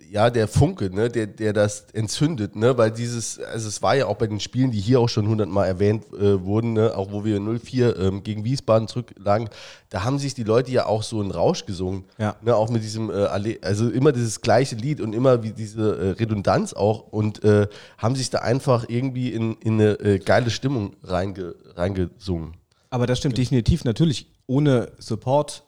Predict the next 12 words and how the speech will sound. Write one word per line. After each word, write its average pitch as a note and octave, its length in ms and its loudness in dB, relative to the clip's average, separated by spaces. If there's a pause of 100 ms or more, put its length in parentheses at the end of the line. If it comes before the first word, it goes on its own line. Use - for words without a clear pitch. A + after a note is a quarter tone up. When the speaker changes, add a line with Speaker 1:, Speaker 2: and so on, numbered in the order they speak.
Speaker 2:
organisierten G2 540 -2
Support G2+ 420 -8
im G2+ 80 -14
Stadion, F#2+ 580 -4 (460)
ähm, F#2+ 340 -2
gibt - 200 0
es B2+ 120 -4
ja A#2 100 2
nicht G#2+ 240 -2
diese G2 220 -2
positive A2 640 -4
Stimmung. F#2+ 440 -2